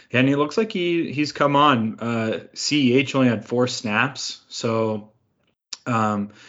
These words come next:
you know, had sixteen carries for eighty-two yards, had the fumble, so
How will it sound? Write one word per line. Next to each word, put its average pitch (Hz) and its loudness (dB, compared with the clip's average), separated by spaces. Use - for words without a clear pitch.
you 123 0
know, 120 2
had 202 -4
sixteen 139 -4
carries 131 2
for - -6
eighty-two 117 0
yards, 110 0
had 110 -8
the 104 -6
fumble, 120 0
so 107 -2